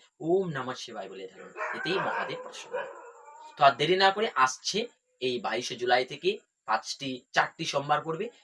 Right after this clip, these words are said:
এই চারটি সোমবার আপনারা নিষ্ঠা সহকারে মহাদেবের উদ্দেশ্যে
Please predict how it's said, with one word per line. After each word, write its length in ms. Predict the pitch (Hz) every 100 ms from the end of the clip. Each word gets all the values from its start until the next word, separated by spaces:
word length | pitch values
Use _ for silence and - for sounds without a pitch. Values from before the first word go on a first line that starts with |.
| -
এই 80 | 120
চারটি 360 | 143 151 -
সোমবার 380 | - 110 107 104 -
আপনারা 280 | - 107 101
নিষ্ঠা 360 | - - -
সহকারে 380 | - 117 113 110 - - -
মহাদেবের 520 | 120 160 180 170 127
উদ্দেশ্যে 600 | 113 - 113 - - 127